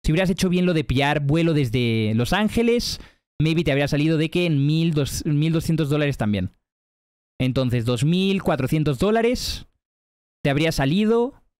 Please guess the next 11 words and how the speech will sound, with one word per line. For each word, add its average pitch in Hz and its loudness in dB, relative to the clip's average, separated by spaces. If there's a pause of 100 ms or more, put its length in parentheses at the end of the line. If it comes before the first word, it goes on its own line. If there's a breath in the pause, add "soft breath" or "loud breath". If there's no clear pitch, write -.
(260)
Y 165 2
esto 175 0
siendo 190 2
una 185 2
sola 180 0
persona. 117 -2 (1000)
Mil 156 2
doscientos 135 0
dólares, 208 0
mil 135 2
doscientos. 208 0